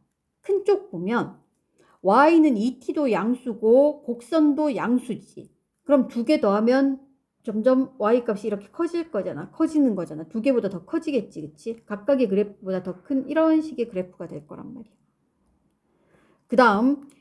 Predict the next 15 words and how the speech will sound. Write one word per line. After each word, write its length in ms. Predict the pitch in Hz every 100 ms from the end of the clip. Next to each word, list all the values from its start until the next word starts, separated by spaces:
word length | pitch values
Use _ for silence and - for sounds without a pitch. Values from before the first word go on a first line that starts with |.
| -
영과 800 | 208 294 311 302 269 277 277 -
루트 400 | 202 220 _ 294
K분의 520 | - 330 294 254 233
일 140 | 254 254
사이를 380 | 262 247 214 196
보면 560 | 190 185 214 262 277 - _
여기도 880 | 196 226 254 294 196 226 190 147 - _
X, 340 | 269 - - - -
저, 300 | 175 175 160
곡선, 460 | 185 220 - 302
직선 340 | 262 - 233 220
둘 160 | 226
다 160 | 226 226
양수지, 520 | 160 262 269 226 170
그치? 460 | 135 - - 294